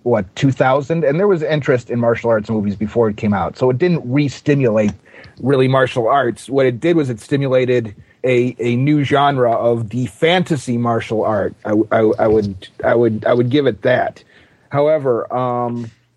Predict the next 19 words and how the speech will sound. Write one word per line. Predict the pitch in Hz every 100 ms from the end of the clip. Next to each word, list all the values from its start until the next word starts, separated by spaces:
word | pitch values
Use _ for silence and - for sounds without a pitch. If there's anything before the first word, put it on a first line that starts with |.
| _
again, | 131 131 143 151
the | 127
purist | - 165 170 -
in | 175 170
me, | 170 175 175
I | 123 120
have | 123 127
to | 139
say, | 127 165 160 165
the | 160 120
wire | 123 139 151
work, | 156 160 160 156 -
the | 113
C | - 123 123
G | 120 135
I, | 151 151 151 147
blah, | 120 107
blah, | 107 117
blah, | 143 165 170 160